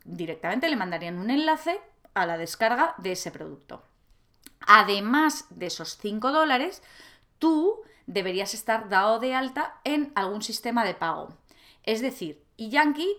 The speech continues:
te guarda el archivo, gestiona todos los pagos, pero tú tienes que decir, "Bueno, pues quiero cobrar a través de PayPal y a través de tarjeta de crédito". Si quieres cobrar a tra-, a través de PayPal, necesitarás estar dado de alta en PayPal, con lo cual,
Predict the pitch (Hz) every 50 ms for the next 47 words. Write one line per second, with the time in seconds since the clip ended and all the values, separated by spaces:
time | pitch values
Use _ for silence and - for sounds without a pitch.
0 | - _ _ 214 196 185 180 196 233 254 254 233 190 175 170 165 165 175 185 -
1 | - - 311 302 302 294 339 339 330 - 185 - - 190 190 185 180 - 190 208
2 | 240 262 277 269 - - - 285 285 269 262 294 285 - - 220 190 185 185 175
3 | 185 190 190 - - 190 180 165 180 175 175 175 202 196 185 170 156 - - -
4 | - - - _ _ - 202 196 190 - - - 269 262 269 269 269 247 - -
5 | - 240 240 240 240 170 185 185 196 190 170 170 180 180 180 - - 277 302 330
6 | - - - 381 381 381 330 254 - 185 180 185 - - - 190 180 - 202 185
7 | - 175 170 175 165 165 160 156 - - - - - 170 - 196 190 180 - -
8 | 214 214 208 185 180 - 165 156 160 165 165 - 165 160 160 156 - 185 185 -
9 | 320 330 320 - 339 349 359 320 247 214 - 185 175 - - 170 170 165 165 -
10 | - - 185 175 180 175 175 175 175 185 208 220 220 - 277 269 269 277 285 285
11 | 285 - 285 277 277 - - 349 349 349 339 330 330 - 294 302 302 277 269 254
12 | 254 294